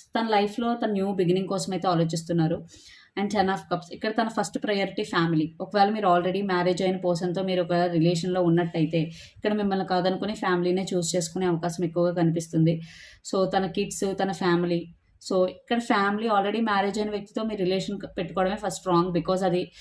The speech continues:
దానికి ఫ్యూచర్ ఉండదు. ఒకవేళ మీకు ఏ మాటలన్నా చెప్పొచ్చు, ఫ్యూచర్ ఇస్తాను అది ఇది అని, but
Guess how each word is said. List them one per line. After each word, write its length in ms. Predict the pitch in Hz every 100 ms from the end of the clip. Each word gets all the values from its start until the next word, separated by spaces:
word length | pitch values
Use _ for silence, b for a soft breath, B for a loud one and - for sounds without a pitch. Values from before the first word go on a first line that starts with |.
| B B
దానికి 260 | 220 233 262
ఫ్యూచర్ 420 | 254 233 254 214
ఉండదు. 300 | 185 175 160 180
ఒకవేళ 300 | 180 196 214
మీకు 220 | 220 202
ఏ 100 | 180 185
మాటలన్నా 440 | 196 190 196 202 214
చెప్పొచ్చు, 380 | 185 185 170 175
ఫ్యూచర్ 420 | 185 180 190 180
ఇస్తాను 400 | 165 185 175 175
అది 220 | 170 160
ఇది 180 | 170 170
అని, 160 | 170 170
but 200 | 196